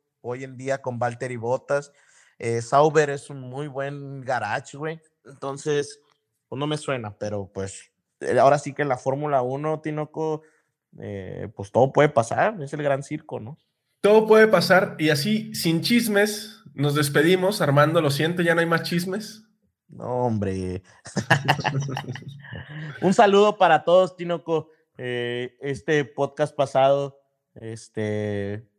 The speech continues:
Speaker 1: pues, estuvo muy padre, por ahí, este, varias escuchas, ¿no? Bastantes. <laughs>
Speaker 2: Sí, sí.
Speaker 1: Impresionante.
Speaker 2: Yo quiero aprovechar y mandar un saludo hasta Israel, güey, para una amiga, para Cecilia Vadillo y su esposo, que son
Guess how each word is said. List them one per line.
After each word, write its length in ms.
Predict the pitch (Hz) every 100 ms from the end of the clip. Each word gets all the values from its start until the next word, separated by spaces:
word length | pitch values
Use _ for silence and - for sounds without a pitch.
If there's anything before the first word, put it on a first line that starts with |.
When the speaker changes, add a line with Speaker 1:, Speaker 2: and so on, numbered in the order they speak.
| _
Speaker 1:
pues, 240 | 117 107
estuvo 280 | - 131 131
muy 160 | 127 131
padre, 500 | 113 131 135 135 131
por 220 | - 117
ahí, 680 | 110 117 123 123 127 117 110 _ _ _ -
este, 520 | 107 107 - 110 107
varias 400 | 101 113 127 135
escuchas, 580 | 123 - 131 147 165 135
¿no? 320 | 127 143 147
Bastantes. 720 | 131 117 131 143 156 - 160
<laughs> 200 | - 208
Speaker 2:
Sí, 120 | 104 139
sí. 100 | 139
Speaker 1:
Impresionante. 540 | 139 151 151 131 139
Speaker 2:
Yo 40 | 151
quiero 160 | 208
aprovechar 360 | 208 196 143 185
y 60 | 190
mandar 240 | 165 165
un 80 | 180
saludo 540 | 180 175 175 180 180
hasta 300 | 131 131 -
Israel, 520 | 151 139 135 131 160 160
güey, 160 | 147
para 160 | 147 135
una 120 | 143
amiga, 260 | 139 139 139
para 200 | 113 113
Cecilia 500 | - 113 - 151 151
Vadillo 320 | 135 139 143
y 40 |
su 160 | 143 127
esposo, 460 | 107 - 135 147
que 80 | 139
son 280 | 127 131 135